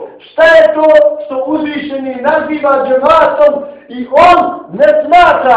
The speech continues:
nego naređuje da je džemat i da je lahko prepoznatljivo. Kaže uzvišeni u svojoj častnoj knjizi:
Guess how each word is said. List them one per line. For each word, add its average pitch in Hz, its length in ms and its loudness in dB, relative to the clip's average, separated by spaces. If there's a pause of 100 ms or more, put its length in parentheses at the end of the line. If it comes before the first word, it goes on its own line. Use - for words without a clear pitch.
(140)
nego 285 240 0
naređuje 311 1080 0
da 302 60 2
je - 200 2
džemat 277 400 0
i 233 80 -10
da 240 60 -6
je 240 160 0
lahko 208 260 -6
prepoznatljivo. 185 760 -12 (200)
Kaže 277 280 0 (100)
uzvišeni 247 420 -10
u 240 120 -12
svojoj 247 300 -4
častnoj 247 460 -4
knjizi: 285 380 -10